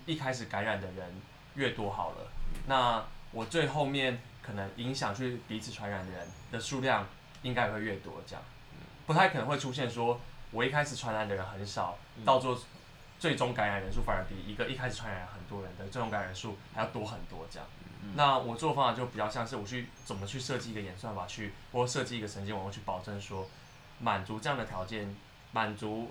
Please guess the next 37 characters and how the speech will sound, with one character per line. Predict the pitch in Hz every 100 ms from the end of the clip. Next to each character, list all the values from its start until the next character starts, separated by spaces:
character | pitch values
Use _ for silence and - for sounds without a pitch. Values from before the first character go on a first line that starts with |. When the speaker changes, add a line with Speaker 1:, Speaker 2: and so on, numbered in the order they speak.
| -
Speaker 1:
人 | 113 107
数 | 120 156 127
这 |
样 | 131
的 | 107 95
比 | 104 95
例 | 123
的 | 107
限 | 104 107
制 | 107
下， | 104
我 | 98
可 | 107
以 | 98
达 | 90
到 | 104
什 | 101 95
么 | 92
样 | 92
的 |
效 | 92 - - -
果。 | - - - - - - -
那 | 143 147 135 131 -
另 | 170 175
外 | 165
一 | 156
块 | 160
我 | 113
研 | 110 117
究 | 143 135
的 | 110
领 | 104
域 | 123
比 | 117
较 | 107
像 | 107 113 107
是， | 113 104